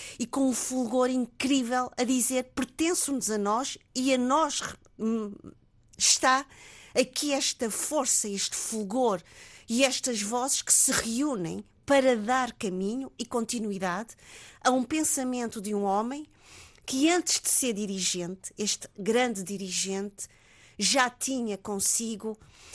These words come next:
esta, esta visão." Ah, volto outra vez às cartas. Ah, ah, as cartas são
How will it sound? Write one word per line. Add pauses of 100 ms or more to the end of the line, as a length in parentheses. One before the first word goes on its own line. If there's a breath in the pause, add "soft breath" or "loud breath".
(100)
esta,
esta
visão." (580 loud breath)
Ah,
volto
outra
vez
às
cartas. (160)
Ah,
ah,
as
cartas
são